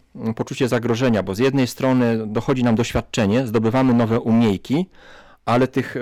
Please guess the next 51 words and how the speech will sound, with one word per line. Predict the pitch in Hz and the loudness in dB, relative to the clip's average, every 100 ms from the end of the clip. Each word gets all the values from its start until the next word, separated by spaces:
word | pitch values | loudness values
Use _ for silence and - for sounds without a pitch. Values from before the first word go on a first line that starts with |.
| 117 | -4
przez | 147 - | -4 -2
to | 139 | -2
tych | 123 110 | -2 2
zombiaków | 117 131 131 - | 2 2 0 -4
jest | 113 | -4
coraz | - 117 104 | 0 0 0
więcej, | 123 131 127 | 0 0 -2
coraz | 117 117 | 0 0
więcej | 107 123 254 123 - - - - | 0 0 0 -6 -6 -20 -10 -4
i | |
w | 110 | -2
końcu | - 143 139 135 | 0 2 2 -2
ktoś | - - 123 110 | -4 0 0 0
wyciąga | 104 - 117 110 101 | -4 0 0 0 -2
ze | 98 | -4
skrzyni | - - 107 95 | -6 -2 -2 -2
piłę | - 110 | 0 0
mechaniczną, | 98 92 98 104 - 110 101 | 0 -2 -2 -2 -2 -2 -4
zakłada | 98 - 117 98 95 | -4 -2 0 0 0
rolki | 107 104 - - | 2 0 -4 -12
i | |
po | 104 | -6
prostu | 113 113 - 101 | -2 -2 -2 -16
w | - | -18
tą | - 127 104 | -2 0 2
biomasę | 92 101 95 117 110 104 104 - 95 | 0 0 0 -2 -4 -6 -4 -6 -10
<laughs> | - 131 | -8 -6
wjeżdża | 127 101 120 131 104 113 - - 196 175 - 127 - 165 | -4 0 2 2 0 -2 -2 -12 -10 -8 -4 -4 -2 0
jak | 123 - | 0 0
nóż | 165 160 139 - - - - | 0 2 2 -2 -14 -14 -12
w | 101 | -4
masło. | 107 131 117 - 104 | 0 2 0 -2 -6
I | |
to | 98 117 | 0 0
jest, | 110 - | 0 -2
to | 117 | -4
są | 117 104 | -2 -2
genialne | 113 113 123 120 | 2 2 4 4
momenty. | 107 104 117 120 117 | 4 4 2 2 0
Właśnie | 120 - 120 | -2 0 -2
chyba | 113 151 156 | 0 -2 0
dla | 147 | 0
takich | 160 151 151 | -2 -4 -2
momentów | 135 147 156 147 | 0 0 -2 -4
ta | 135 | -4
gra | 127 135 | -2 -2
mi | 135 | -2
się | 135 127 | -2 -2
najbardziej | 117 117 131 123 120 | -2 -2 -2 -2 -4
podoba, | 113 123 104 101 | 0 0 0 -4
kiedy | - 104 | -6 -8